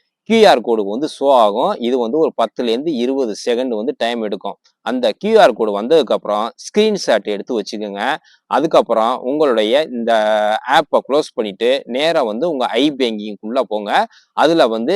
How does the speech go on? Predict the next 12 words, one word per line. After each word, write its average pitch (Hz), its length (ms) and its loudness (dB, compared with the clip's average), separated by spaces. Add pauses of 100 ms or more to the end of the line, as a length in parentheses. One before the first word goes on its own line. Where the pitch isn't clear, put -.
(160)
ஸ்கேன் 175 380 2 (220)
கியூ 254 100 0 (120)
ஆர் 117 180 0
கோடு 117 180 0
அப்படின்னு 113 380 -4
இருக்கும், 120 280 -2 (200)
அந்த 117 140 -4 (180)
ஆப்ஷனை 135 420 -4
கிளிக் 139 260 -6
பண்ணிட்டு 101 320 -6 (300)
நீங்க 123 260 0 (100)
ஸ்கிரீன்ஷாட் 156 680 -2